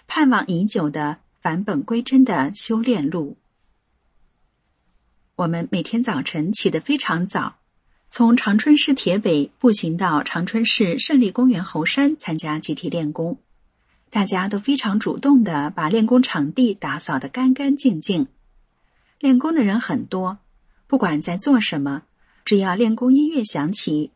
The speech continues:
练功队伍立刻站得笔直、整齐，动作统一，伴随着祥和舒缓的练功音乐，练起动功来。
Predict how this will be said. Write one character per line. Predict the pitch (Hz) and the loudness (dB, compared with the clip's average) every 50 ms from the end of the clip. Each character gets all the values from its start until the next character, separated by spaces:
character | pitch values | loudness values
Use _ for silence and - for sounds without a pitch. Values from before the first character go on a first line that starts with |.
| _ _ | _ _
练 | - 208 196 | 0 0 2
功 | 202 220 220 240 | 2 2 0 2
队 | 285 262 214 196 | 2 0 0 0
伍 | 175 160 160 - | -2 -4 -4 -4
立 | - 294 302 269 | 0 2 2 2
刻 | - - - 196 170 156 | 2 0 -2 -4 -4 -4
站 | - - 269 226 | -2 0 2 2
得 | 202 165 | 2 0
笔 | - 156 139 135 | 0 0 -2 0
直、 | - - - 151 151 160 202 - _ _ - | 0 -2 -2 -2 -2 -2 -4 -6 _ _ -2
整 | - 165 139 151 | -2 0 0 0
齐， | - - - - 143 139 165 208 269 - _ | 0 -2 0 0 0 0 -2 -2 -6 -8 _
动 | - 311 262 | 2 4 4
作 | 240 - 185 160 | 4 2 0 -4
统 | - - - - 202 - | -4 -4 -6 -6 -2 0
一， | 202 214 220 240 254 - _ _ _ _ _ _ _ _ _ _ _ | 2 2 2 2 0 -4 _ _ _ _ _ _ _ _ _ _ _
伴 | - 320 285 262 | 0 2 2 4
随 | - 220 196 180 | 4 2 0 0
着 | 196 185 180 190 | 0 0 0 0
祥 | - - - 170 214 240 | 0 0 0 -2 -2 -2
和 | - - 180 208 | -4 -4 -4 -2
舒 | - - 302 285 | 0 0 0 0
缓 | - 202 156 139 | 0 0 -2 0
的 | 147 160 | 0 -2
练 | 196 185 175 | -2 -4 -4
功 | 175 196 202 - | -4 -4 -4 0
音 | 254 254 262 269 | 4 4 6 6
乐， | 269 269 208 160 147 - _ _ _ _ _ | 4 2 0 -2 -4 -8 _ _ _ _ _
练 | - 233 185 | -4 -4 -2
起 | 208 - - 175 | -2 -4 -6 -6
动 | - 277 285 240 202 | -2 0 0 0 0
功 | - 185 165 170 | -2 -4 -6 -4
来。 | 160 143 135 135 151 | -6 -6 -8 -8 -10